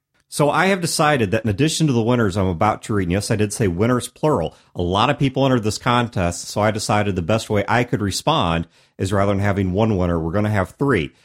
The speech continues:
But as a public service, I'm going to send Representative Cutler a copy of the Battletech box set so that I know he's playing right there in the state capitol building in Harrisburg.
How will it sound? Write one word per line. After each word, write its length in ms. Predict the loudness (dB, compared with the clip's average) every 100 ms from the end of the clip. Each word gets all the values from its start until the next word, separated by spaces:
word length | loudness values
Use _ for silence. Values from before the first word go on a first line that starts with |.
| _ -12
But 460 | -4 0 0 -2 _ _ -4
as 100 | 0
a 100 | 0 0
public 360 | 0 0 0
service, 540 | 0 0 0 -2 -8 -12 -6
I'm 260 | 0 2 2
going 240 | 2 2
to 100 | 0
send 520 | -2 0 0 0 -4 _ _ _ _ -2
Representative 640 | 0 0 0 0 0 -2
Cutler 400 | -2 -2 -2 -8 _ _ _ _ _ 0
a 220 | 2 0
copy 480 | 0 0 2 2 2
of 180 | 0
the 120 | 0 0
Battletech 600 | 2 0 0 0 -2 -2
box 320 | 0 0 -2
set 360 | -4 -2 -2 -6 _ _ -6
so 180 | -2
that 140 | 0 2
I 160 | 2 4
know 460 | 4 2 0 -4 _
he's 280 | -4 -2
playing 520 | -4 0 2 2 -4 -10 _ _ -2
right 260 | 0 2
there 100 | 0
in 80 | 0
the 60 | -2
state 260 | -4 -4
capitol 320 | -2 -2 -4
building 300 | -4 -2 -2
in 80 | -2
Harrisburg. 560 | -2 -2 -4 -8 -8